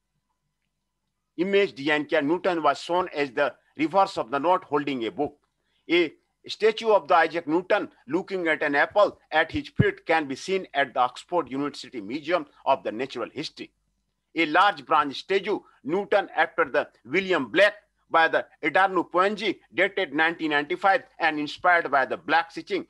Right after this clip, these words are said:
dominates the Pisa of the British Library in the London. Blacks dominates the Pisa of the British Library in London. Religious view.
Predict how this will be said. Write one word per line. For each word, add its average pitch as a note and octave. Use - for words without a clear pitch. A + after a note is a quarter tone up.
dominates E3
the -
Pisa E3
of A#2+
the A#2
British -
Library D#3+
in D3
the A#2
London. A#2
Blacks E3+
dominates E3+
the C3+
Pisa E3+
of C#3
the A2+
British D#3+
Library F3
in C3+
London. A#2
Religious G3
view. E3+